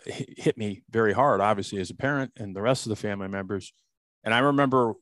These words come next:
seeing my son on the kitchen floor, Ryan, <clears throat> gasping for air and his eyes, you know, glassy and, and all those images from,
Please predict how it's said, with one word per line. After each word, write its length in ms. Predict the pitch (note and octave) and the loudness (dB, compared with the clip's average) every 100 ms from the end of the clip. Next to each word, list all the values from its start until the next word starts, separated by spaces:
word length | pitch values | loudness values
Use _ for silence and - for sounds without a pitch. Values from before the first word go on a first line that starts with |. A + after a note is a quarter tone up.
| _ _ | _ _
seeing 240 | - D#3 C3+ | -6 -2 2
my 120 | A#2+ | 2
son 220 | - C#3+ | 2 0
on 120 | C3 | 2
the 60 | A2 | 0
kitchen 360 | - C3+ - F#2+ | 0 0 -2 -6
floor, 440 | C3 C#3+ A#2+ G#2+ _ _ _ _ - | -2 2 0 -2 _ _ _ _ -2
Ryan, 480 | A2 G2+ - A2 - - - | 0 0 -4 -10 0 4 6
<clears throat> 220 | A#2+ - | 4 2
gasping 420 | A#2 A#2 - A#2 | 2 2 0 -6
for 160 | G2 G#2 | -2 2
air 300 | C3+ C#3 A#2 | 4 4 2
and 100 | G#2 | 0
his 140 | G2 | -2
eyes, 400 | G#2 A2 G#2+ - | 0 0 -2 -8
you 100 | B2+ | -8
know, 200 | A2+ G#2 | -8 -8
glassy 560 | G#2 G2 G#2+ A2+ - A#2+ | -8 -2 0 0 -2 -4
and, 180 | G#2+ G#2 _ _ _ _ _ _ - | -6 -12 _ _ _ _ _ _ -8
and 400 | A#2 G#2+ G2+ - C3+ - | -4 -4 -4 -10 -8 2
all 180 | A#2+ | 4
those 220 | C#3+ B2+ C3 | 6 6 4
images 480 | C#3 A#2+ A#2+ A2 | 2 0 -2 -4
from, 340 | - A#2 G#2+ | -4 -2 -2